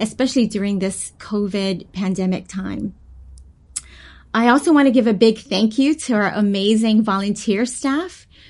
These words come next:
who work tirelessly, who have stood in the gap to continue to build God's church. And of course, I want to thank you, my Metro L A family, my sisters, who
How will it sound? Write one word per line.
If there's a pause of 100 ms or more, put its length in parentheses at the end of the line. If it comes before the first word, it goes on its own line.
(120)
who
work
tirelessly, (480)
who
have
stood
in
the
gap
to
continue
to
build
God's
church. (1040)
And
of
course,
I
want
to
thank
you,
my
Metro
L
A
family,
my
sisters, (520)
who